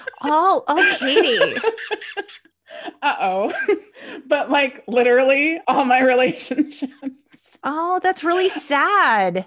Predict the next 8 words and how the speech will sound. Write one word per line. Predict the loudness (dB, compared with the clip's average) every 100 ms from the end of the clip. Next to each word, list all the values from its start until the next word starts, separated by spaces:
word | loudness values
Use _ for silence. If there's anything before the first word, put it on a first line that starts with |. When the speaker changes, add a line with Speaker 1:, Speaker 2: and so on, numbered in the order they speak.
| -4
Speaker 2:
I | -2
have | -2 -4 -6 -12
twice | -20 -10 -6 -4 -6 -8 -14 -16 -8
moved | -6 -6 -8 -18 -10
to | -6 -6
a |
new | -6 -10
state | -14 -10 -6 -6 -8 -14 -20